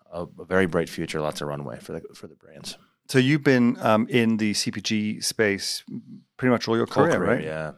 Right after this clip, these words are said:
Speaker 1: Yeah, about twenty-five years.
Speaker 2: Where, where did you, where, what, what are the experiences
Speaker 1: So prior
Speaker 2: you've had?
Speaker 1: to, uh,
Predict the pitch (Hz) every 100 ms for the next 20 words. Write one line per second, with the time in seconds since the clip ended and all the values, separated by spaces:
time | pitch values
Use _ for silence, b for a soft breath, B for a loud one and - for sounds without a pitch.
0 | _ 90 85 80 85 - 85 82 78 78
1 | 69 - 117 120 127 117 113 107 101 101
2 | 101 107 107 113 113 117 110 107 98 -
3 | 110 - - 156 165 196 160 147 135 131
4 | 127 120 117 113 110